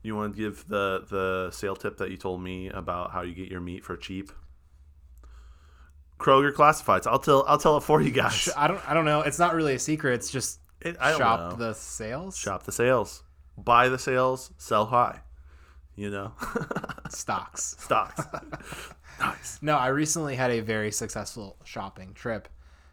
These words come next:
Speaker 2: um, and got lots of food for small amounts of money.
Speaker 1: Yeah, you can't beat that.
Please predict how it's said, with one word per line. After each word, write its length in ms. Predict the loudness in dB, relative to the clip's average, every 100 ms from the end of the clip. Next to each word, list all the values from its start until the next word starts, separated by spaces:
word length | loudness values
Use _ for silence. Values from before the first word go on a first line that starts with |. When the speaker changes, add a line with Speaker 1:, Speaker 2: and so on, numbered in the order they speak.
| -20
Speaker 2:
um, 480 | -12 -8 -8 -10 -12 -20 -20 -20 -20 -18
and 360 | -14 -12 -12 -14 -4
got 320 | -2 -2 -4 -10 -10
lots 340 | -4 -4 -4
of 80 | -10
food 340 | -8 -8 -8 -10
for 440 | -10 -10 -12 -16 -20 -20 -20 _ -16
small 340 | -10 -2 -2
amounts 260 | -2 -6 -10
of 60 | -12
money. 300 | -14 -16 -20 _ _
Speaker 1:
Yeah, 120 | -12 -12
you 80 |
can't 240 | -10 -8 -6
beat 180 | -8 -8
that. 240 | -12